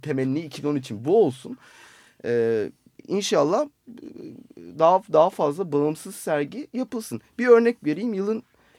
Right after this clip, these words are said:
e, Radikal'in yılın en iyileri listesi var önümüzde mesela. E, burada bakıyorsun. E, tamam bir sürü sergi var, e, mekanlarda olan ama Gerçeklik Terörü gibi bağımsız, non-profit bir organizasyonla yapılan bir sergi de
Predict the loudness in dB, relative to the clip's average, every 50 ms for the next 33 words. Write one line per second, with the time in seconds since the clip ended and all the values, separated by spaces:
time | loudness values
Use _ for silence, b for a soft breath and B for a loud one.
0 | b b b _ -8 -6 -6 -4 -4 -4 -4 -2 0 0 0 0 -2 -2 -2 -2
1 | 0 -2 -4 -4 -4 -4 -4 -4 -4 -4 -2 -4 -4 -4 -4 -12 -14 -16 -14 -14
2 | -14 -10 -12 -12 -10 -6 -4 -2 -2 -2 -2 -4 -8 -8 -8 -10 -10 -10 -10 -10
3 | -10 -8 -8 -8 -10 b b b b b -4 -4 0 2 4 4 4 4 0 0
4 | -8 -8 -8 -8 -12 -18 -18 _ -16 -12 -8 -6 -6 -6 -6 -8 -10 -12 -12 -14
5 | -14 -12 -8 -4 -4 -4 -4 -4 -2 -2 -2 -2 -2 -6 _ _ _ -10 -6 -6
6 | -4 -4 -4 -6 -6 -6 -6 -6 -6 -4 -6 -6 -6 -8 -8 -8 -6 -4 -4 -4
7 | -6 B B B B B B B 2 2 2 2 -2 -8 -14 -16 -12 -4 -2 0
8 | 0 0 0 -2 -6 -10 -10 -10 -10 -6 -4 -2 -2 -2 -4 -4 -6 -14 -16 -16
9 | -18 _ b b b b b b b b -6 -4 -4 -4 -2 -4 -6 -6 -6 -8
10 | _ -4 -4 -4 -2 -2 -4 -2 -2 -4 -4 -4 -8 -12 -10 -8 -6 -6 -6 -6
11 | -6 -6 -6 -6 -4 -4 -6 -6 -6 -6 -12 -16 -12 -12 -8 -4 -2 -2 -2 -2
12 | -4 -8 -10 -10 -10